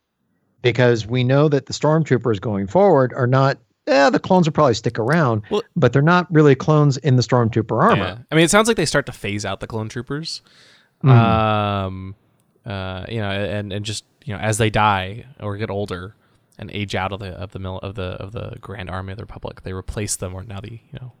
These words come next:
Speaker 2: the Imperial Army,
Speaker 1: Mm-hmm.
Speaker 2: they replace them with, with recruits.
Speaker 1: Okay, but the other thing about it was, if I remember during Rebels, when you had, um, Rex, Wolf, and Gregor on that, on the, their, their Winnebago, um, they were contacted by the Imperials.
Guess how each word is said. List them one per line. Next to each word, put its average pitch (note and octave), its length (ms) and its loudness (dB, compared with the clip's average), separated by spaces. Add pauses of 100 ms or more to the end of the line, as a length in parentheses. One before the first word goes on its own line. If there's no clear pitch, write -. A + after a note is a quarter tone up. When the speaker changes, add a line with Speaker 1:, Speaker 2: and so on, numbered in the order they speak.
Speaker 2:
the - 80 -12
Imperial G2 280 -8
Army, G2+ 200 -4
Speaker 1:
Mm-hmm. A2+ 360 6
Speaker 2:
they A#2 100 -2
replace G#2+ 340 -4
them F#2+ 140 -10
with, F#2+ 280 -16
with G2+ 260 -14
recruits. - 540 -16 (500)
Speaker 1:
Okay, D#3+ 180 6 (180)
but D#3+ 220 6
the E3+ 140 6
other G#3 200 4
thing F3+ 180 2
about A#2+ 280 4
it - 80 -4
was, A2+ 260 4
if A2 140 -4
I A#2+ 40 6
remember B2+ 400 6
during A#2 380 6
Rebels, A2+ 500 4 (420)
when B2 200 6
you B2 140 10
had, B2+ 580 6
um, G2+ 560 0 (360)
Rex, C3+ 520 4 (120)
Wolf, A#2+ 480 6
and A#2 120 2
Gregor A#2 480 6
on A2+ 200 4
that, A2 200 0 (220)
on A#2 180 4
the, G#2+ 240 4
their, B2 240 4
their A#2+ 140 4
Winnebago, A2+ 800 2 (440)
um, B2 360 0
they C3+ 140 2
were A3 100 4
contacted G#3+ 580 0
by A2 200 2
the G#2 120 -2
Imperials. G2 640 -2